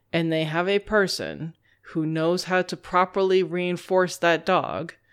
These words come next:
who shouldn't like scent work. It doesn't make any sense to me. It just, it literally from a, from a behavioral,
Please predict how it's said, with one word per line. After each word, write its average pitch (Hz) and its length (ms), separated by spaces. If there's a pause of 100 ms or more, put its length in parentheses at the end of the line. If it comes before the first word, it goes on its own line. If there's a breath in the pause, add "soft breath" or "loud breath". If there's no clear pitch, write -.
(640)
who 190 180
shouldn't 160 440
like 147 240
scent - 220
work. - 400 (340)
It 240 120
doesn't 226 240
make 208 120
any 180 160
sense 202 280
to - 100
me. - 240 (480)
It 208 140
just, 208 180
it 208 240
literally 208 560
from 170 220
a, - 80 (260)
from 208 160
a 185 100
behavioral, 262 1000